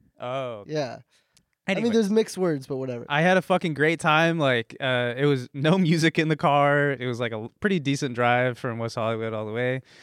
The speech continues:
Speaker 1: uh, to SoFi, and it was just me and him just chatting it up.
Speaker 2: Was he Muslim? You know?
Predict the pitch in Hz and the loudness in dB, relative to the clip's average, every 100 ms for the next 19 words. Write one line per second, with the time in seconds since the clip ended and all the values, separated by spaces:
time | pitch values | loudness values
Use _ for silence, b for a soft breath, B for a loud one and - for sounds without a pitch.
0 | B B - 117 110 107 - 156 156 156 | B B -4 -2 0 -4 0 0 2 4
1 | 156 151 139 127 135 143 147 160 165 185 | 4 4 2 2 0 -2 -2 0 2 2
2 | 160 123 - 156 160 156 151 190 190 170 | 0 -4 -2 0 0 0 2 0 0 -2
3 | 180 202 196 226 269 247 - 185 180 233 | 0 2 2 0 -4 -8 -10 -6 -6 -6